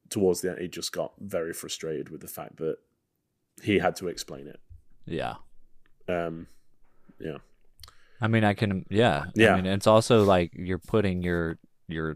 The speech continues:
Speaker 2: trauma out there.
Speaker 1: Yeah.
Speaker 2: And, and now you're having to talk about it constantly.
Speaker 1: Yeah, exactly. Oh, dear. Um, shall we do the ranking? Where do you think it's gonna go? I think probably lower than I expected,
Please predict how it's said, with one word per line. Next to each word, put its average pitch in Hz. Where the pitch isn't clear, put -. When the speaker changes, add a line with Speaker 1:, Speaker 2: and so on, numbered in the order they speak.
Speaker 2:
trauma 85
out 82
there. 73
Speaker 1:
Yeah. 90
Speaker 2:
And, 76
and 85
now 76
you're 76
having 78
to 76
talk 73
about 71
it -
constantly. 71
Speaker 1:
Yeah, 95
exactly. 87
Oh, 92
dear. 95
Um, 107
shall 147
we 170
do 156
the 147
ranking? 127
Where 113
do 131
you 127
think 131
it's 110
gonna 107
go? 98
I 113
think 143
probably 120
lower 98
than 90
I 87
expected, -